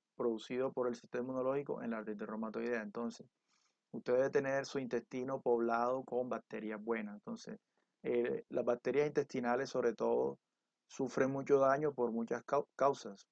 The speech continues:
principalmente el consumo de antibióticos, eh, el estrés mental también puede hacer que la flora intestinal se altere.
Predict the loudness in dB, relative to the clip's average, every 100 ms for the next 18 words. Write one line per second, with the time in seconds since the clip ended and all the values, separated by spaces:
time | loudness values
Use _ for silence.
0 | -6 -4 -2 -2 -2 -2 -4 -4 -2 -2
1 | -2 -2 0 -2 -4 0 2 2 0 -2
2 | 2 2 0 -6 _ _ _ _ _ -2
3 | 0 0 -2 -4 -4 -4 -4 -2 0 2
4 | 0 -4 -12 -8 -2 -2 2 4 6 4
5 | 0 0 0 0 0 0 0 -2 -2 -2
6 | -2 -2 -4 -4 -6 -6 -6 -6 -6 -6
7 | -4 -2 -2 -4